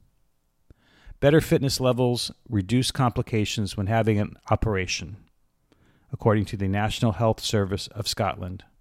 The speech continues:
This is because your body can cope better with the stress of the operation. In turn, this improves your chances of avoiding complications,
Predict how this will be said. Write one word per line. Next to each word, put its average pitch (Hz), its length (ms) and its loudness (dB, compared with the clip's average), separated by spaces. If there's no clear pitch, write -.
This 135 160 0
is 135 120 0
because 123 360 2
your 113 80 2
body 117 280 4
can 117 180 -2
cope 147 240 6
better 135 240 6
with 113 160 2
the - 80 -12
stress - 400 0
of 107 120 -8
the 117 100 0
operation. 104 760 0
In 110 120 0
turn, 143 360 6
this 123 240 4
improves 123 360 4
your 110 120 4
chances 120 500 0
of 104 120 0
avoiding 104 420 2
complications, 107 920 -4